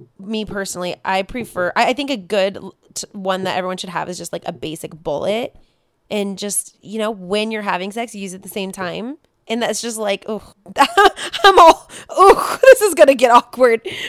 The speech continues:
But, like, I just, yeah, no, it, it, it's good. So I would go for just a classic. It doesn't have to be expensive, like, just a classic. Although I would recommend <laughs> get, like, spending some money for one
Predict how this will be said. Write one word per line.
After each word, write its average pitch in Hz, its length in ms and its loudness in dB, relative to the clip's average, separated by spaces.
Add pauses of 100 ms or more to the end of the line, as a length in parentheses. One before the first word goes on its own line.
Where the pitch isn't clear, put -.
(120)
But, 269 160 2
like, 262 220 4
I 269 140 4
just, 262 300 -6
yeah, 190 280 -2
no, 170 200 -4
it, - 240 -4
it, - 260 -12
it's 220 220 -6
good. - 240 -6
So 226 100 -4
I 247 160 2
would 254 180 -6
go 214 160 -2
for 214 140 -10
just 196 320 -12 (340)
a 226 120 -4
classic. 214 720 -4
It - 60 -2
doesn't 254 180 -6
have 247 120 -8
to 220 80 -10
be 185 100 -12
expensive, 233 800 -8
like, 190 180 -4
just - 160 -14
a 202 120 -8
classic. 190 680 -6 (280)
Although 220 160 0
I 254 100 0
would 262 240 0
recommend 180 600 -2
<laughs> 240 60 -10
get, - 280 2
like, 208 260 -2
spending 185 440 -6
some 190 240 -8
money 180 240 -8
for 240 180 -4
one 262 400 -4